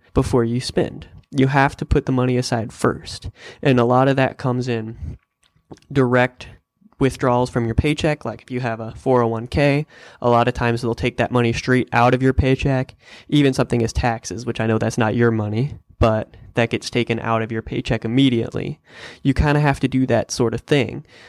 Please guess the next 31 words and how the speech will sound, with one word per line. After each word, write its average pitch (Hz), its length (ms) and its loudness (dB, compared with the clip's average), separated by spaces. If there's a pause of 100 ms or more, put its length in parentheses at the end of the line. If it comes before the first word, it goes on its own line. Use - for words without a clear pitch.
(120)
So - 160 0
you 131 100 4
don't 139 180 4
even 139 160 2
consider 127 440 2
that 73 160 -4
money. - 500 -8
You 147 120 0
just 151 180 0
forget 135 380 -4
that 139 180 -4
money's 131 360 -2
there, - 540 -2
right? 120 240 0
That 123 200 -4
money 131 240 0
never 127 320 2
even 120 200 2
crossed 117 360 0
your 117 60 0
mind. 113 240 -2
It 117 60 -6
just 127 200 -2
was, 123 160 -4
it 139 140 0
was 135 140 4
never 135 220 2
there 123 140 0
to 113 80 -2
begin 120 320 -2
with, - 240 -12